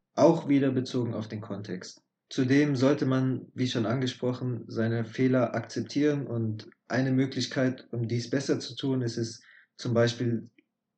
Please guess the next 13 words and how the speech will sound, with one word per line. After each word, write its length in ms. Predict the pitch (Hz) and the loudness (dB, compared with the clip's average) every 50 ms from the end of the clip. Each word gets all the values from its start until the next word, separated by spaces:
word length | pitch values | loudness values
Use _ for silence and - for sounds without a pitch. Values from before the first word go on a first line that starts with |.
| _ _ _ _ _ _ _ _ | _ _ _ _ _ _ _ _
das 220 | - 120 113 - | -2 -2 -2 0
Ganze 240 | - 117 117 113 113 | 0 -2 0 0 0
mit 160 | 110 110 107 - | -2 -2 0 0
Humor 280 | 113 120 147 175 180 | 0 4 4 4 4
zu 120 | 180 - 151 | 4 2 2
machen, 380 | 143 147 147 - 135 131 135 - _ _ - - - - - _ _ _ _ _ _ _ _ _ _ _ _ | 2 2 0 0 -6 -8 -8 -10 _ _ -20 -20 -20 -20 -20 _ _ _ _ _ _ _ _ _ _ _ _
wie 260 | - 117 113 123 117 | -12 -6 -2 0 4
wir 140 | 131 147 147 | 6 6 8
das 200 | 143 127 123 127 | 8 6 6 6
auch 200 | 143 170 170 170 | 6 6 6 6
hier 460 | - - 151 151 151 131 - - - _ _ _ _ _ _ _ - | 6 6 8 8 8 6 2 -4 -12 _ _ _ _ _ _ _ 0
ganz, 640 | - - 135 143 135 127 - - - - - - _ _ _ _ _ _ _ _ _ _ - - | 0 0 0 -2 -6 -6 -8 -10 -12 -14 -16 -20 _ _ _ _ _ _ _ _ _ _ -8 -2
äh, 420 | 123 127 127 123 123 120 123 120 | 2 2 4 4 2 2 0 -2